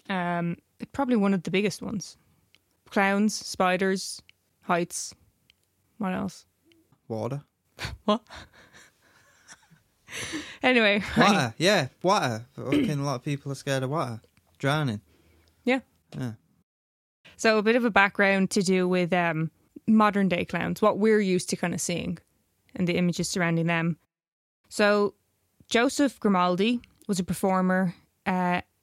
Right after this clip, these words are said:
Speaker 1: who in eighteen oh one started applying his makeup by covering his face in a completely white base, uh, and drawing on an elongated mouth in red as well as red cheeks. And that's kind of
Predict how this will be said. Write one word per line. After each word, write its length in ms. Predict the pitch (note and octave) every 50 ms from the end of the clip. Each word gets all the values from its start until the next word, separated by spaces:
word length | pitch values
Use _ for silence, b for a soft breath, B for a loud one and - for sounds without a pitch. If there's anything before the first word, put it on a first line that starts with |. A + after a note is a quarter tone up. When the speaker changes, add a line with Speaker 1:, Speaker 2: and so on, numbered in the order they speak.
| G3
Speaker 1:
who 200 | F3 A3 G3+ G3
in 320 | - G3+ F#3+ F#3+ F#3+ F#3 - -
eighteen 320 | G3+ A#3 A#3 - C4+ B3+
oh 100 | A#3 G#3+
one 300 | G3+ F3 F3 F3 F3+ F#3
started 260 | - - G3 F#3 E3+ F3+
applying 340 | - - F#3 F3+ F3+ F#3
his 160 | F3 F#3 E3 -
makeup 480 | F3+ E3+ E3+ E3+ - - G3+ F3+ -
by 320 | - F3 E3+ E3+ E3 E3+ - _ -
covering 420 | - - A3 A3 A3 A3+ A3 G#3+
his 140 | G#3 - -
face 360 | - F#3+ E3+ E3+ E3+ - -
in 100 | - F#3+
a 40 | E3
completely 340 | E3 - G3 G#3 - F3+ F#3
white 380 | D#3+ D#3 F3 F3 F#3 F#3 _ -
base, 460 | D#3 D#3 F3 A3 A3 - - - _ _ _ _ _ _ _ _ _ _ _ _ _ _ -
uh, 120 | F#3+ F#3 -
and 100 | - G#3
drawing 340 | - A3+ A#3 A3+ A3 G#3+ G#3
on 160 | G3+ G3+ G3
an 160 | F#3+ F#3+ F#3 -
elongated 580 | - G#3+ A3 A#3 A3+ A3 A3 G#3+ F#3+ F3+ F3 D3+
mouth 460 | E3 F3+ F3+ F3 E3 F3 F#3+ - -
in 160 | F#3 F#3 F3
red 360 | E3+ E3+ E3+ E3 E3 E3+ F3+ - -
as 180 | F3+ F3 - -
well 220 | F#3 F3 E3+ E3+ E3+
as 260 | E3 D#3+ D#3 - -
red 220 | - F3+ F3 E3+ -
cheeks. 500 | - - D#3 F3 F#3+ - - - - - _ _ _ _ _ _ _ _ _ _ _ _ _ _ _ _ _ _ - -
And 240 | G3 F#3 F3+ F3+
that's 220 | F#3 G#3 A3 - -
kind 160 | - C#4 A#3+
of 180 | G#3+ F#3 -